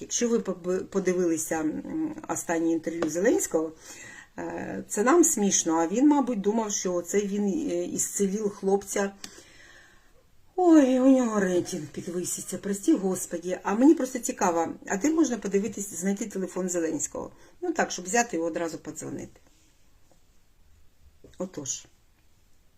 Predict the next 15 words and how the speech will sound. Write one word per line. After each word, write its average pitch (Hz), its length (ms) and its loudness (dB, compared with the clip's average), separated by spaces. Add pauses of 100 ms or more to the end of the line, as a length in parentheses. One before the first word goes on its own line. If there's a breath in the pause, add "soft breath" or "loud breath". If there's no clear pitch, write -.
(460)
Ну 180 100 2
ладно. 151 280 -2 (720 loud breath)
Над 190 300 2
зі-, 175 340 -4 (120)
е, 170 480 2
вічно 180 640 4
можна 175 400 2
сміятися 170 640 -2
над 160 160 0
Зеленським, 247 680 6 (320 loud breath)
але, 180 260 2
на 170 140 4
жаль, 233 420 4 (340 loud breath)
этот 175 380 -4
вирок, 226 540 4